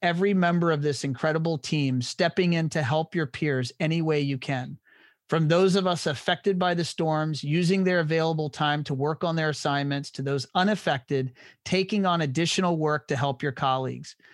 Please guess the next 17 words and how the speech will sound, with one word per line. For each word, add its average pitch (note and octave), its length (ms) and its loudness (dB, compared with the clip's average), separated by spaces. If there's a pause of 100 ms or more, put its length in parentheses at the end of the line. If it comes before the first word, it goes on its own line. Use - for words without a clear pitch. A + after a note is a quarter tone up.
(240)
The C#3+ 80 0
leadership G3 640 2
team E3 340 0
reaching F3+ 380 2
out D#3+ 240 2
to C3 100 -4
check G3 380 -2
in D#3+ 220 2
and C3 160 0
give F3+ 260 0
those F3+ 260 2
affected D#3 560 -2
space C#3 560 -2 (460)
to D#3+ 160 2
prioritize D3 1120 2 (260)
our C3+ 220 0
safety. C3 580 -2